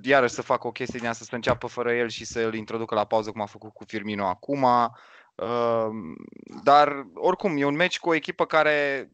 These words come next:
uh, revenind la Soton, la adversar, Soton e,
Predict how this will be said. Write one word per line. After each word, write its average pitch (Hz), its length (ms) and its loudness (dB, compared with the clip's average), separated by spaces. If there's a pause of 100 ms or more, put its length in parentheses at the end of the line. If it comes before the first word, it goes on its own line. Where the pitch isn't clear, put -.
(120)
uh, 123 280 -4
revenind 135 380 -2
la 123 80 4
Soton, 147 560 -2
la 123 160 6
adversar, 131 680 2
Soton 156 480 -2
e, 147 520 0